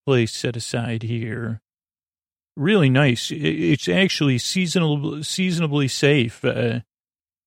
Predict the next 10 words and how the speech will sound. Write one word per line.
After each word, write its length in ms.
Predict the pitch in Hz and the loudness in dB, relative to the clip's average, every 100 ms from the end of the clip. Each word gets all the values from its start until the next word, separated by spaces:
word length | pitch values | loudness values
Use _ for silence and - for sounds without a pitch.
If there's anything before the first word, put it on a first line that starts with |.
| _ _ _ | _ _ _
a 140 | - 120 | -6 -4
place, 540 | - 143 117 107 - | 2 4 2 0 -2
uh, 220 | 127 127 135 139 | 0 0 0 0
a 60 | |
safe 280 | - 175 156 | 2 0 0
place 280 | 165 160 - | 0 -2 -2
that's 160 | 135 | -4
so 180 | - 151 | 0 0
seasonable. 680 | 151 - 160 143 127 123 143 | 0 -2 -2 0 -2 -2 -8
Season-, 680 | - 170 170 160 - 135 | -4 -4 -4 -4 -8 -10